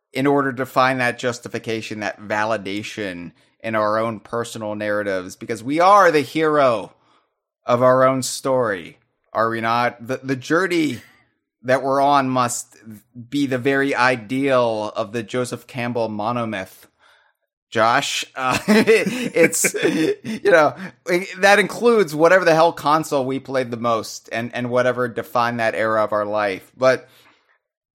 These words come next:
I guess the ultimate crux, the ultimate point of this episode is we also can't ignore history or bend it to our own taste. Like, I loved It's Mister Pants.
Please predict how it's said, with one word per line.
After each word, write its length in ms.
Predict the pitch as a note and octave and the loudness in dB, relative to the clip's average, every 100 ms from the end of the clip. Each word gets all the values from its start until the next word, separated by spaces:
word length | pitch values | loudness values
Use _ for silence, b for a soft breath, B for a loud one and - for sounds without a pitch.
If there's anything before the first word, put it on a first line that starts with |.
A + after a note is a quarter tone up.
| _ _ - | _ _ -4
I 120 | D#3 | 0
guess 240 | D#3 A3 - F#3 | 2 2 -2 -10
the 240 | G3 F#3 | -4 0
ultimate 420 | E3+ F#3+ F3+ D3 | 0 0 -4 -6
crux, 380 | - D3 B2+ - | -4 2 2 2
the 80 | G3 | -4
ultimate 300 | G3 F3 A#2+ | -4 -4 -4
point 220 | C3+ C#3+ | -4 -4
of 60 | A#2+ | -4
this 160 | A2 A#2+ | -4 -6
episode 360 | - - A#2 | -6 -6 -4
is 280 | G#2+ A2 G2 | -4 -6 -8
we 160 | C3 C3+ | -8 -6
also 460 | - D#3 E3+ F3 D3+ | 0 2 2 2 -2
can't 460 | - D#3 C3+ C3+ - | -4 -6 -6 -6 -6
ignore 540 | A#2 A2+ A#2 A#2 A#2+ A#2 | -10 -6 -6 -4 -4 -4
history 600 | A#2 G#2+ - B2 B2+ C3 | -8 -12 -12 -10 -8 -6
or 200 | - A2+ | -6 -6
bend 500 | F#2+ G2 - G#2 A2+ | -8 -16 -6 -6 -4
it 180 | A#2 - | -8 -10
to 140 | B2+ A#2 | -8 -6
our 240 | A2+ A2+ | -4 -4
own 200 | A#2 A2+ | -6 -8
taste. 580 | - A2+ C#3 - - - b b b b b | -12 -12 -10 -14 -18 -20 b b b b b
Like, 360 | E3 D#3+ D#3+ - _ _ _ _ _ _ _ _ _ B B | 2 2 0 -16 _ _ _ _ _ _ _ _ _ B B
I 200 | G3+ A#3+ | 0 2
loved 460 | F#3+ A3+ E3+ G#2 A#2+ | 2 4 4 2 -4
It's 220 | A#2 C3+ | -8 -6
Mister 320 | A#2 - A#2 | -8 -8 -12
Pants. 640 | - D3+ F#2+ - - - | -10 -10 -12 -16 -18 -18